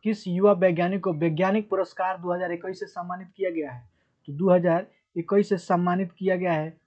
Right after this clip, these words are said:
ओम प्रकाश गुजेला को, ओम प्रकाश गुजेला को। हाल ही में बांग्लादेश में चल रहे एशियन फ्रेंच बॉक्सिंग चैंपियन में भारत के कितने बॉक्सरों ने देश के लिए पदक जीता है? और देश के लिए कितने लोगों ने पदक जीता है?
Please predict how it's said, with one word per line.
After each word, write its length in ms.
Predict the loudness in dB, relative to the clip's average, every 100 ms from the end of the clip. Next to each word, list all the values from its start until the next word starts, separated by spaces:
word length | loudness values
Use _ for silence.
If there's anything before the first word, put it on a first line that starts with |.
| _ 2
ओम 160 | 4
प्रकाश 560 | 4 -2 0 0 -2 -6 _ _
गुजेला 440 | -6 0 2 2 0
को, 280 | -4 -16 -18 _ _
ओम 180 | -6 -2
प्रकाश 540 | -2 -2 -2 -2 -6 _ -8
गुजेला 420 | -4 0 0 0
को। 220 | -4 -12
हाल 240 | -6 0 2
ही 80 |
में 120 | 4 4
बांग्लादेश 460 | 4 4 2 -2
में 100 | -6
चल 180 | -4 -2
रहे 160 | 0 -2
एशियन 460 | -4 -2 2 2
फ्रेंच 500 | 2 0 0 0 -4 -6 _ _ _
बॉक्सिंग 600 | 2 4 4 2 -6 -6
चैंपियन 500 | -8 -6 -4 -2 -2
में 160 | -2 -4
भारत 300 | -2 -2 -4 -10 -18 -18 _ _ _ -4
के 120 | -4
कितने 360 | -2 -2 2 4
बॉक्सरों 440 | 4 2 0 -2
ने 160 | 0 0
देश 280 | 2 0 -2
के 120 | -4
लिए 120 | -4
पदक 260 | -2 -4 -4
जीता 340 | -8 -6 -6
है? 220 | -6 -10 _ _ _ -12
और 60 |
देश 320 | 0 4 4
के 100 | 0
लिए 120 | -4 -4
कितने 280 | -4 -2
लोगों 240 | 2 2 2
ने 100 | 0
पदक 240 | 0 0
जीता 340 | 0 -4 -6 -8
है? 180 | -10